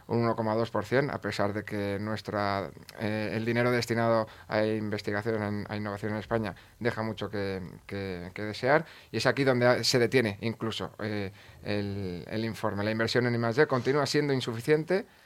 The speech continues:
algo que hace que las universidades españolas obtengan un menor reconocimiento y se aleje algo más del prestigio que tienen otros centros, eh, mundiales. Los, ¿se percibía así, eh, Luis? ¿Lo percibías tú así en tu formación en,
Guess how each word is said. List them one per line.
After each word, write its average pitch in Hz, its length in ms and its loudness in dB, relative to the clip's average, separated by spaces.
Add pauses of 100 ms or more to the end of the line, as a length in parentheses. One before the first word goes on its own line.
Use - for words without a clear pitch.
(240)
algo 165 400 8
que 123 140 0
hace 120 200 -2
que 117 120 -2
las 113 160 -2
universidades 107 500 -2
españolas 139 560 0 (400)
obtengan 131 420 2
un 127 100 0
menor 123 240 2
reconocimiento 127 800 0
y 131 120 -2
se - 120 0
aleje 123 480 0
algo 127 240 4
más 123 180 2
del 117 140 0
prestigio 120 540 0
que 120 100 2
tienen 123 300 0 (260)
otros 120 300 0
centros, 120 340 0
eh, 110 240 2
mundiales. 110 500 -2
Los, 110 260 -2
¿se - 160 2
percibía 123 500 4
así, 156 240 0 (220)
eh, 120 360 -2
Luis? 131 160 0
¿Lo 117 100 0
percibías 120 540 -2
tú 123 220 0 (240)
así 113 300 -2 (280)
en 113 220 0
tu 117 160 0
formación 110 560 2
en, 107 160 -4